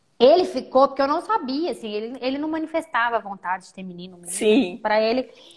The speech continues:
Speaker 1: Só que eu acho que internamente ele queria muito menina, sabe? Assim, porque ele ficou numa alegria que você não imagina, né? Quase pulou até na sala de ultrassom. Aí tá, aí ele foi examinar o outro bebê, porque eles fazem todo o exame do primeiro pra depois ir pro outro, né?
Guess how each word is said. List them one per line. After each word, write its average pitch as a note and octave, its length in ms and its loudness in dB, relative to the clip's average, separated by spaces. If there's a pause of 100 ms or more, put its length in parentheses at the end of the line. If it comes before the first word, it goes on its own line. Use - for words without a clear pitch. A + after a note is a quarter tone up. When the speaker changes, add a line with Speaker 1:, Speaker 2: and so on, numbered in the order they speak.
(140)
Speaker 1:
Só D#4+ 200 4
que D#4+ 140 -6
eu - 40 0
acho D4+ 200 0
que G#4 100 -8
internamente B3+ 640 -2
ele C#4+ 100 -4
queria C#4+ 220 -2
muito C#4+ 320 0
menina, G3 420 -6
sabe? B3+ 360 0
Assim, F#3+ 160 -6
porque F3 160 -6
ele G#3+ 80 -2
ficou C4 200 4
numa D4 140 6
alegria A3 720 4
que - 160 -10
você A3 220 -4
não C#4+ 200 -2
imagina, A#3+ 720 2
né? F#3+ 160 -2 (240)
Quase E4 220 6 (640)
pulou C#4+ 360 6
até B3+ 280 0
na A#3+ 140 -4
sala A#3+ 180 -4
de A#3 60 -10
ultrassom. G#3+ 500 -10 (680)
Aí A#4 240 -2
tá, B3+ 160 0
aí A#3+ 140 2
ele E4 200 -4
foi F4 140 -4
examinar D#4+ 680 -6
o F4 120 -6
outro C#4 240 -4
bebê, C#4 220 -6
porque - 140 -12
eles G#3 120 -10
fazem G#3 240 -2
todo B3+ 220 -2
o F4+ 40 0
exame A3 380 2
do G3 100 -8
primeiro G3+ 460 -4
pra B3+ 100 -6
depois A3+ 400 -2
ir A#3+ 60 -2
pro C#4 180 -4
outro, - 300 -6
né? C4+ 180 -10